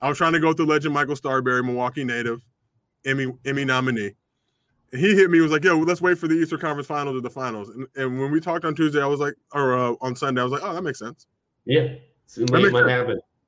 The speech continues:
Speaker 1: But now it
Speaker 2: No.
Speaker 1: does not. Now it does not.
Speaker 2: <laughs> Nope. Nope. Nope. So, anyway, well, um, and Joe, I've gone to a game with you before at U C L A. GoFundMe for Out of Pocket. Level three award co-broadcast at Zach Taco Chamber.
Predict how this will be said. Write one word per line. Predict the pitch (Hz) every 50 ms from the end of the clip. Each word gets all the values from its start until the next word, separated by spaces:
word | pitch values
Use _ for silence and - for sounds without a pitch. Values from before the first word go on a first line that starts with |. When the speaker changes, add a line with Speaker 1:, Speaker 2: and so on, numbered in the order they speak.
| _ _ _
Speaker 1:
But | - 165
now | 190 190 180
it | 175 180
Speaker 2:
No. | 175
Speaker 1:
does | - 156
not. | 143 120 110 - _ _ _ _
Now | - 156 160 151
it | 147
does | 135 135 120
not. | 107 98 - _ _ - -
Speaker 2:
<laughs> | - _ -
Nope. | 127 - 143 156 151 151 156 156 - - - - _ _ _ _ -
Nope. | 113 110 - - - 123 123 123 120 - - - _ _ -
Nope. | 104 107 107 110 104 104 101 - - - _ _ _ _ _ _ _ _ _ _ _ _ _
So, | - - 123 113 107 95 90 - - - - -
anyway, | 135 135 139 131 120 113 104 92 85 82 - - - -
well, | - 95 110 120 131 135 131 120 113 - - - - - - -
um, | 113 110 107 107 107 107 107 107 104 104 104 101 101 101 101 98 98 101 101 -
and | 139 135 135
Joe, | 143 165 151
I've | 139 151 -
gone | - 165 160 156
to | 156 147
a | 127
game | 120 123 123 131
with | 139 139 139
you | 156 143
before | 151 147 160 156 156 165 165
at | - 113
U | 117 117 127 131
C | 131 127 127
L | 127 131 135
A. | 123
GoFundMe | 107 113 113 113 113 113 107 104 107 107 110 110 104 -
for | 107 101 104
Out | 95 95
of | 98 - - 95
Pocket. | 110 117 123 - - - 101 - _ _ _ _ _ _ _ -
Level | 135 120 120 127 123 117 -
three | - - 139
award | 123 113 110 113 110 107 104 -
co-broadcast | 113 104 101 101 107 101 101 98 - 110 101 98 - -
at | 113
Zach | - - 127 - - - -
Taco | 113 107 - - - 110 92 -
Chamber. | - - 104 - - - _ _ -